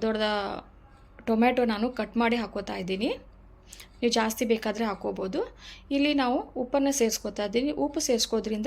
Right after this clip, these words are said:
ಗ್ರೇವಿ ನಮಗೆ ಬೇಗನೆ ಸಾಫ್ಟ್ನೆಸ್ ಬರಲಿ ಅಂತ ನಾವು ಉಪ್ಪನ್ನು ಸೇರಿಸ್ಕೋತೀವಿ ಅಷ್ಟೇ.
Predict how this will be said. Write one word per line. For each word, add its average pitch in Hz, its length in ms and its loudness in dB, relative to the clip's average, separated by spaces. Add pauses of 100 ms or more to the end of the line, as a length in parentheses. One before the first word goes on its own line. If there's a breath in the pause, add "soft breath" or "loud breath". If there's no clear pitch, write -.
ಗ್ರೇವಿ 226 380 2
ನಮಗೆ 220 280 0
ಬೇಗನೆ 208 440 0 (380 loud breath)
ಸಾಫ್ಟ್ನೆಸ್ 294 500 2
ಬರಲಿ 214 320 0
ಅಂತ 202 200 -4 (100)
ನಾವು 466 160 0
ಉಪ್ಪನ್ನು 214 380 -2
ಸೇರಿಸ್ಕೋತೀವಿ 196 640 -2
ಅಷ್ಟೇ. 226 320 0